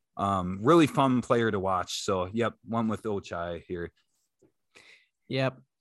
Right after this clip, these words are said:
Speaker 2: that's a, that's a pretty solid pick. I mean, if, if Johnny wasn't up there, I'd be rooting for him to win it. But, uh,
Speaker 1: Yep.
Speaker 2: I, I wrote Johnny down, but I'm not gonna talk about Johnny because we obviously have shared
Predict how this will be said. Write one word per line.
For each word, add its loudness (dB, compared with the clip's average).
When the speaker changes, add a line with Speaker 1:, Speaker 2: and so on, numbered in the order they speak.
Speaker 2:
that's -2
a, -2
that's -4
a -4
pretty 6
solid 2
pick. -4
I 2
mean, 2
if, 0
if 0
Johnny 8
wasn't 8
up 2
there, 2
I'd 2
be 2
rooting -2
for 0
him -2
to -4
win -4
it. -6
But, -12
uh, 0
Speaker 1:
Yep. 4
Speaker 2:
I, 6
I 10
wrote 10
Johnny 6
down, 4
but 2
I'm 4
not 4
gonna -2
talk 0
about -4
Johnny -4
because 0
we 8
obviously 4
have 0
shared 4